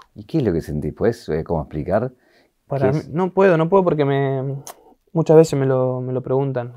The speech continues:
Speaker 2: eh, qué se siente, qué sé yo, y digo, "Hay que vivirlo, para, para, para poder, eh, sentir lo que se siente hay que vivirlo, no, no hay otra".
Speaker 1: Tienes una relación muy especial con Román, ¿no?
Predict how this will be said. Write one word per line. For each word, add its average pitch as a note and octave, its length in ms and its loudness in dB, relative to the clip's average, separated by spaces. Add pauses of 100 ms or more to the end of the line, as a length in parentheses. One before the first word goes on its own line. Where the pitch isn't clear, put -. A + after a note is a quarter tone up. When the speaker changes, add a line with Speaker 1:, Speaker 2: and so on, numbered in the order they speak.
Speaker 2:
eh, C3 120 -12
qué C3 100 -2
se B2+ 140 -6
siente, D3 320 -2
qué C3+ 80 -2
sé B2+ 80 -2
yo, C#3 180 0
y C#3 60 0
digo, C3 500 -4
"Hay C#3 140 -2
que C#3 100 0
vivirlo, C3 460 2 (200)
para, C3+ 260 -6
para, C3+ 480 -6 (100)
para C#3 200 -8
poder, C#3+ 360 2
eh, C3+ 540 2
sentir C#3+ 380 -2
lo D3+ 100 4
que C#3 60 2
se C3 60 2
siente D#3 260 0
hay C#3 60 2
que C3 80 -2
vivirlo, C3 360 0
no, C3+ 180 -8
no C#3 160 -10
hay C#3 140 -4
otra". - 240 -10 (880)
Speaker 1:
Tienes A2+ 160 -4
una B2 100 6
relación F#2+ 320 2
muy G#2 120 4
especial F#2+ 320 2
con D2+ 120 -4
Román, C#2+ 320 -8
¿no? A2 160 -8